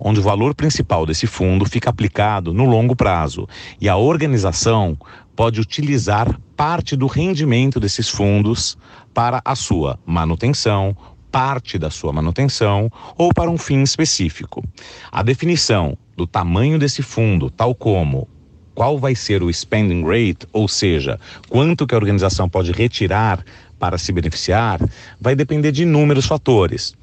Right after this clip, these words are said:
O tamanho do endowment e também a própria governança, que dorma-, normalmente é composta por um comitê financeiro de mercado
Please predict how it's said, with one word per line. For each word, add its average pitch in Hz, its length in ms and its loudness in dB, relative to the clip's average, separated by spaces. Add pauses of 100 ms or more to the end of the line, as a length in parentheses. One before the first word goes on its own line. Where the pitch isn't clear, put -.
(140)
O 104 100 -4
tamanho 92 480 0
do 95 60 -2
endowment 107 560 2 (280)
e 127 120 -2
também 113 480 2 (200)
a 143 80 -2
própria 117 380 0
governança, 123 800 2 (260)
que - 80 -2
dorma-, 104 440 2
normalmente 107 640 2
é - 20 0
composta 90 560 0
por 87 200 -4
um 87 100 0
comitê 95 460 0
financeiro 104 760 2 (560)
de 95 300 2
mercado 92 680 2